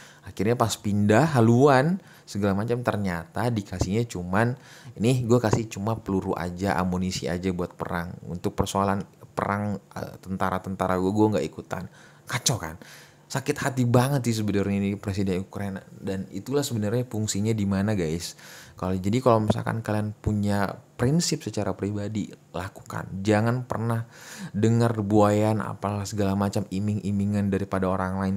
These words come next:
Jangan pernah lakukan seperti itu, oke? Jangan pernah. Intinya jalanin dulu aja prosesnya.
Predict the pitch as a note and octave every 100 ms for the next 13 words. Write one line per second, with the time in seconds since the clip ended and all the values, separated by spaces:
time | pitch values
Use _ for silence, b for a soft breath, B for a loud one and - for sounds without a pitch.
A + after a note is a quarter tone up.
0 | F#2+ G2 F#2 F2+ F2+ G#2 - F#2+ F#2 G2+
1 | G2+ F2+ - F2+ F2+ - - E2+ F#2+ F2+
2 | - C3+ E3 B B B - F2 F#2 F#2+
3 | F#2+ F#2+ F#2 - D#2+ D2+ - _ F#2+ F#2+
4 | A#2 B2+ A2 F#2+ F#2+ G2 F#2+ G2 F#2 F2+
5 | G2 G2 - F2 F2 F#2+ - -